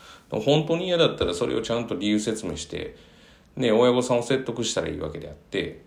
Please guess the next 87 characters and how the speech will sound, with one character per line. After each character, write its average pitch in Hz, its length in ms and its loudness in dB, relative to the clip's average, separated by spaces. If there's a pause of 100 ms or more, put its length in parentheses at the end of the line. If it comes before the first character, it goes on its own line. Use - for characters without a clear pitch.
(120)
ま 123 140 2
あ、 - 60 -2
例 101 60 0
え 107 40 4
ば - 80 0
塾 104 260 -4
に 113 80 2
も 117 60 2
行 92 80 0
き - 60 -12
た 92 100 -4
く 82 100 -8
な 80 80 -4
い 78 60 -4
し、 - 100 -4
自 85 160 -4
分 92 100 0
は 80 60 -2
勉 87 180 -4
強 87 100 -8
し 104 120 -8
な 90 80 -4
い。 82 100 -12
た - 80 -10
だ 117 120 0
し、 - 300 -2
ま 98 100 -2
あ、 - 20 -8
こ 107 220 -2
う - 20 4
い 107 60 4
う 107 40 -4
こ - 80 -8
と - 100 -6
を - 40 -4
し - 160 -8
な 87 80 -6
が 101 100 0
ら、 92 300 -2 (180)
要 90 160 -4
は 87 100 -4 (160)
自 92 140 -6
分 101 160 -2
は、 90 380 0 (100)
え 80 220 -6
ー、 78 40 -6
将 95 220 0
来 87 220 0 (160)
こ 90 120 0
う 92 40 0
い 92 40 0
う - 20 -4
ふ 90 60 -4
う 95 40 -4
に 85 80 -6
し - 120 -8
よ 87 100 -6
う - 20 -8
と - 80 -10
思 80 140 -6
っ 76 60 -12
て 76 100 -10
る 76 80 -8
ん 78 80 -14
だ 78 60 -16
と。 - 140 -20 (680)
ま 123 100 6
あ、 113 40 8
も 139 120 6
し - 160 0
そ 139 100 2
れ 135 80 4
が 131 80 4
不 - 120 -8
確 208 260 4
か - 80 2
な 101 100 2
こ 117 100 -4
と 107 120 -2
で 82 120 2
あ 78 40 -2
っ 78 80 -6
た - 80 -10
と - 100 -10
し - 80 -10
て - 80 -10
も、 85 340 -4